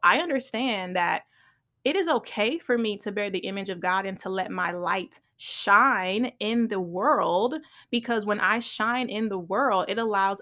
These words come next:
other people to see God and to glorify God and to build a relationship with God. And that is my ultimate purpose. Your ultimate purpose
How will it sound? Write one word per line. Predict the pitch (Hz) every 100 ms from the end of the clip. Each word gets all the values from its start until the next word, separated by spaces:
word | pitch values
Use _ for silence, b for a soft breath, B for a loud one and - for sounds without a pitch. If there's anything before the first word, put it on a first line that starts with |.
| -
other | 202 254 262
people | - 208 -
to | - 202
see | - 208
God | 175 170 190 175 170
and | 185 190
to | 185
glorify | 185 190 285 214 160 180
God | 175 170 - - B B -
and | 208
to | 226
build | 180 202 214
a | 208
relationship | 190 190 202 202 214 196 196
with | 190
God. | 175 165 170 170
And | 196 202
that | 214 -
is | 196 190
my | 190 180 -
ultimate | 233 277 - 196 -
purpose. | 190 220 - 165
Your | 220 -
ultimate | 214 - 269 240
purpose | 196 214 254 294 -